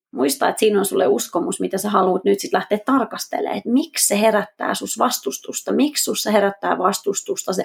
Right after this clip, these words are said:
ajatus, että sä voisit oikeasti saavuttaa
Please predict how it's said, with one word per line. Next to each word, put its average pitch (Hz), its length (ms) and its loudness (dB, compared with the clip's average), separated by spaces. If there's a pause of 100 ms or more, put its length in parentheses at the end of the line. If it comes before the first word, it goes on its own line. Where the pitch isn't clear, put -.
ajatus, - 600 0 (380)
että 196 140 0
sä 190 220 2
voisit 190 600 2 (120)
oikeasti - 840 0 (380)
saavuttaa 180 760 0